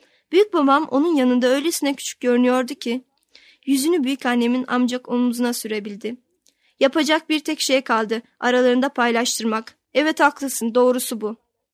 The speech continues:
Uzun süre konuşup durdular. Önceleri dostça konuşurlarken birden büyük babam dövüş horozu gibi ayağını yere sürtmeye,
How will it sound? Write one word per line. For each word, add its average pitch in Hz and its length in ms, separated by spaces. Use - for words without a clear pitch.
Uzun 349 260
süre 302 200
konuşup 262 480
durdular. 220 480
Önceleri 320 580
dostça 320 360
konuşurlarken 240 880
birden 277 420
büyük 247 240
babam 233 360
dövüş 285 280
horozu 247 260
gibi 240 240
ayağını 262 420
yere 247 260
sürtmeye, 226 540